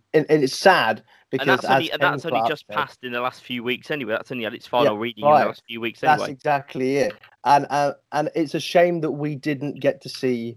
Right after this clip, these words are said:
Speaker 1: exactly what Theresa May had the potential for, and this is what Ken Clark said.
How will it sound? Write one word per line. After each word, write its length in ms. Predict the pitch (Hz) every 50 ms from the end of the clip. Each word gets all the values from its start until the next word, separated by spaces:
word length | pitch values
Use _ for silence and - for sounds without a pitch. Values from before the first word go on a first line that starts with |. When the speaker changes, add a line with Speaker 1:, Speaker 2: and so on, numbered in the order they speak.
| _ -
Speaker 1:
exactly 680 | 139 135 120 123 147 147 135 - - - 131 123 120 113 -
what 320 | 123 123 131 131 - -
Theresa 380 | - - 127 127 127 123 120 123
May 240 | 117 120 120 120 120
had 260 | 117 - 127 123 113
the 80 | 120 110
potential 480 | - 123 - - 131 123 - - 131
for, 300 | 120 - 135 123 110 113
and 100 | 110 120
this 120 | 139 135 131
is 120 | 113 113
what 140 | 123 - -
Ken 200 | - 123 117 110
Clark 320 | - 123 120 117 - -
said. 300 | - - 82 80 - -